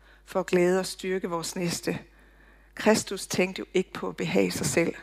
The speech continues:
står der i Romerne femten to også. Øhm, det her med at tage hensyn,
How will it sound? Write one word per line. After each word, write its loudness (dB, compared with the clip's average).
står -8
der -6
i -4
Romerne -8
femten -8
to -12
også. -12
Øhm, -6
det 4
her 0
med 2
at 6
tage 0
hensyn, -4